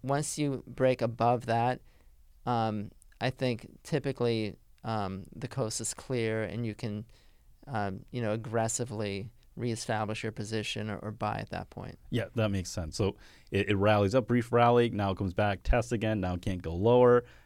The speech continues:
Speaker 2: now it goes higher and takes out that short-term high.
Speaker 1: Right.
Speaker 2: You
Speaker 1: It's
Speaker 2: can
Speaker 1: a little
Speaker 2: use that
Speaker 1: short-term
Speaker 2: to
Speaker 1: high,
Speaker 2: a-,
Speaker 1: it's a little
Speaker 2: add
Speaker 1: area
Speaker 2: to
Speaker 1: of resistance, and, um, yeah, once you break above that, it's almost like a pivot.
Speaker 2: Okay, perfect.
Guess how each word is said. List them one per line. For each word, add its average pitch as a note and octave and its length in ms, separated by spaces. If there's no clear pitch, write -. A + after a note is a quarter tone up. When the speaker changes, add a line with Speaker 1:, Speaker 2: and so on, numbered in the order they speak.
Speaker 2:
now F#2+ 400
it F#2+ 60
goes F#2 200
higher A2 380
and F#2+ 180
takes G2 280
out F2 140
that F2 140
short-term E2+ 640
high. D2+ 300
Speaker 1:
Right. G#2+ 420
Speaker 2:
You F2 100
Speaker 1:
It's - 80
Speaker 2:
can B2 80
Speaker 1:
a - 20
little A#2+ 160
Speaker 2:
use A#2 80
that - 60
Speaker 1:
short-term C3 340
Speaker 2:
to C3 60
Speaker 1:
high, B2 180
Speaker 2:
a-, - 20
Speaker 1:
it's A#2 120
a A#2+ 40
little A#2 160
Speaker 2:
add A#2+ 60
Speaker 1:
area A#2+ 220
Speaker 2:
to - 20
Speaker 1:
of A2+ 100
resistance, B2 840
and, A2+ 420
um, G#2 400
yeah, A#2+ 180
once A#2 280
you B2+ 80
break A#2 260
above A2 320
that, G#2+ 300
it's - 240
almost A2+ 260
like A#2 140
a - 80
pivot. - 400
Speaker 2:
Okay, G2 320
perfect. - 380